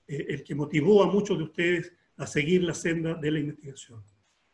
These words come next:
Y un último aspecto que me parece muy importante, y que los que construyen los hospitales no piensan en eso. Los hospitales, nadie siente que los doctores tenemos que sentarnos en algún lugar, porque ese lugar, ese espacio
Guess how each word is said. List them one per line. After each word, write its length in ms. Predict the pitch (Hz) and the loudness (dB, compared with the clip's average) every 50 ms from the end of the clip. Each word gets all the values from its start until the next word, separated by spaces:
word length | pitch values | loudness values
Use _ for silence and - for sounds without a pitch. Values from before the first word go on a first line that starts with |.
| _ _ _ _ _ _ _ _ _ _ _ - | _ _ _ _ _ _ _ _ _ _ _ -4
Y 100 | - 170 | 0 2
un 100 | 233 254 | 4 6
último 240 | 277 - 262 233 220 | 4 6 6 4 4
aspecto 380 | - - - 220 - - - 185 | 4 4 4 2 2 2 0 0
que 60 | 180 | 0
me 100 | 180 175 | 0 0
parece 360 | 180 196 196 190 - - 190 | 0 0 -2 -2 -2 -4 -4
muy 280 | 170 185 208 240 226 202 | -2 -2 0 0 2 2
importante, 720 | 180 143 156 151 143 - 151 131 135 - - 147 139 - _ _ _ _ _ _ _ _ _ _ - | 0 0 -2 -4 -4 -6 -8 -10 -12 -12 -14 -14 -16 -16 _ _ _ _ _ _ _ _ _ _ -6
y 120 | 170 - | -6 -2
que 140 | - 214 170 | 0 2 2
los 120 | 175 - | 2 0
que 140 | - - 196 | 0 -2 -2
construyen 460 | - 170 165 - - 254 247 247 233 | -2 -2 -2 -2 -2 0 0 2 4
los 160 | 220 202 190 - | 6 4 4 4
hospitales 500 | - 202 175 - 226 214 208 214 196 180 | 2 -2 -2 0 0 2 2 2 2 2
no 180 | 190 196 190 | 0 0 0
piensan 440 | 202 196 147 120 - - - 131 127 | -2 -2 -4 -4 -6 -10 -12 -12 -12
en 120 | 123 120 | -12 -14
eso. 360 | 123 - - 131 120 113 - _ _ _ _ _ _ _ _ _ _ | -16 -16 -16 -18 -18 -20 -20 _ _ _ _ _ _ _ _ _ _
Los 160 | - 175 175 | -6 -6 -6
hospitales, 420 | 165 160 - 180 180 226 220 214 208 | -4 -2 -2 0 2 4 4 4 4
nadie 240 | 214 226 226 220 214 | 4 4 2 2 0
siente 420 | - - - 240 233 226 - - | 0 -2 0 0 0 0 -2 -2
que 100 | - 185 | 0 0
los 120 | 170 170 | 0 0
doctores 320 | 170 160 - - 208 208 202 | -2 -2 2 2 4 4 4
tenemos 400 | - 196 202 202 190 190 190 - | 2 2 2 0 -2 -4 -6 -8
que 100 | - - | -8 -4
sentarnos 640 | - 165 151 156 - - 240 233 220 226 208 - - | -2 -2 -2 -2 0 2 2 4 4 2 0 -2 -2
en 60 | 160 160 | -2 -2
algún 220 | 156 156 180 165 | -2 -4 -4 -4
lugar, 360 | 156 139 131 117 113 110 - _ _ _ _ _ _ _ - | -6 -6 -8 -8 -12 -12 -16 _ _ _ _ _ _ _ -8
porque 200 | 170 151 - 214 | -4 0 2 2
ese 140 | - 254 214 | 4 6 6
lugar, 360 | 202 202 220 220 196 - - - | 6 8 6 6 4 2 2 2
ese 220 | 202 - - - | 2 2 2 2
espacio 640 | - - - - 220 156 - - - 131 120 - | -2 -2 -2 -2 -2 -2 -4 -8 -12 -16 -18 -20